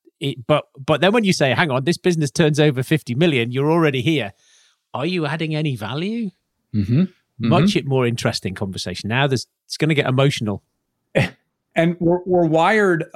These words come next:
Speaker 2: also. So part of the other thing that this clarifies in a very sharp way is we're wired to think in terms of activity,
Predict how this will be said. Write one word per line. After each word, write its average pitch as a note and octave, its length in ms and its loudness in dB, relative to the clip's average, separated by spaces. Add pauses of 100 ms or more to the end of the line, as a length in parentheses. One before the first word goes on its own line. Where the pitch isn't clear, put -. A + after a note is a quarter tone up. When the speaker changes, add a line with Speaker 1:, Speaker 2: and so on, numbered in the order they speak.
(180)
Speaker 2:
also. D#3+ 560 2
So D3 120 -4
part F3+ 160 0
of F3+ 60 2
the D#3+ 80 4
other D#3 160 -2
thing D3 240 -2
that B2 140 -4
this C3 160 -4
clarifies B2 1000 0
in B2+ 120 -4
a - 20 -2
very B2 240 0
sharp A#2+ 340 -2
way A#2 320 -2
is A2+ 140 -6
we're C3 160 0
wired B2+ 720 0
to C3 100 -4
think B2 320 -4
in A2+ 140 -2
terms A#2 480 -6
of G#2+ 120 -6
activity, C3 580 -4